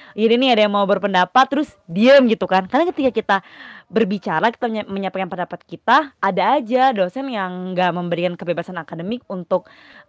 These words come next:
menghargai pendapat kita. Ada kayak, "Kamu jangan asal bicara, kamu dari mana sumbernya?" Mungkin bukan kita kan yang kena, tapi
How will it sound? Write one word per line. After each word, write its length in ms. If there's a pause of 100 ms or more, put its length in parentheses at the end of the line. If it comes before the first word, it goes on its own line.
(120)
menghargai 1080
pendapat 360
kita. 280
Ada 120
kayak, 240 (120)
"Kamu 360
jangan 240
asal 200
bicara, 560
kamu 240
dari 160
mana 240
sumbernya?" 560
Mungkin 240
bukan 200
kita 240
kan 200
yang 120
kena, 280
tapi 280